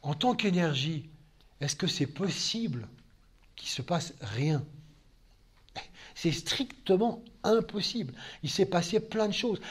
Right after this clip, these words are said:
plein d'informations sont passées, plein d'énergies ont été contactées,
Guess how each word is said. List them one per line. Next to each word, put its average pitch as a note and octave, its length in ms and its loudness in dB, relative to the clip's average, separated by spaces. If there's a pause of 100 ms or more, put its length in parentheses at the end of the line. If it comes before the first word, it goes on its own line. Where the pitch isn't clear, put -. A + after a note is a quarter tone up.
(160)
plein A#3+ 240 4
d'informations F#3 880 2
sont - 160 -4
passées, F#3 380 2 (240)
plein G#3 180 6
d'énergies F3 500 4
ont F3+ 80 4
été D#3 140 2
contactées, E3 520 0